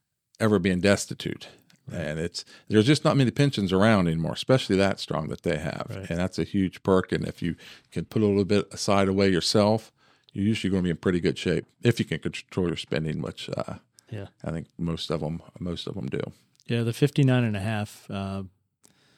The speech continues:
Speaker 2: point that you made, I, I don't think a lot of people remember that. And that is huge.
Speaker 1: That is huge. I've seen a lot of people make that mistake there. And that's why when you're working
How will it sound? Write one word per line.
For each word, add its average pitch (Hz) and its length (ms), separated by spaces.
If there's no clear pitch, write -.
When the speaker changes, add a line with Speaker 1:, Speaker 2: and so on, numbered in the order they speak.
Speaker 2:
point 110 280
that 104 100
you 92 120
made, 98 440
I, 117 180
I 113 40
don't 123 240
think 123 180
a 113 60
lot 104 180
of 101 80
people 104 280
remember 98 360
that. 120 220
And 104 80
that 107 160
is 92 160
huge. 87 420
Speaker 1:
That 123 240
is 127 260
huge. 90 280
I've 104 180
seen 117 240
a 104 60
lot 107 180
of 104 100
people 98 240
make 98 300
that 95 220
mistake 92 640
there. 92 280
And 73 120
that's 104 220
why 110 180
when 98 160
you're 95 80
working 104 460